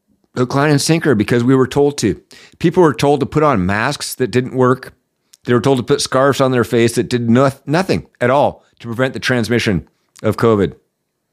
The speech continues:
or infection of covid. A-, and that's coming out. It's coming out more and more. And so if we're just looking at Twitter,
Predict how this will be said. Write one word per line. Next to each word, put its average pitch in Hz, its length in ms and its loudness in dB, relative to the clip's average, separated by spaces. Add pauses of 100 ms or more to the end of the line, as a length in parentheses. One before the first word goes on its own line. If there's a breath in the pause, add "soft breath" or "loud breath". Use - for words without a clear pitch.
(880)
or 107 140 2
infection 104 440 0
of 90 120 -2
covid. 95 360 0 (2250)
A-, - 240 -8
and 147 80 2
that's 180 200 0
coming 202 400 2
out. 202 340 0 (800)
It's - 80 -10
coming 185 280 4
out 175 200 2
more 170 320 4
and 151 80 0
more. 165 320 0 (160 loud breath)
And 131 120 -4
so 185 360 0 (2500)
if 160 140 0
we're 220 100 6
just 220 220 0
looking 180 220 0
at 117 100 -2
Twitter, 165 500 0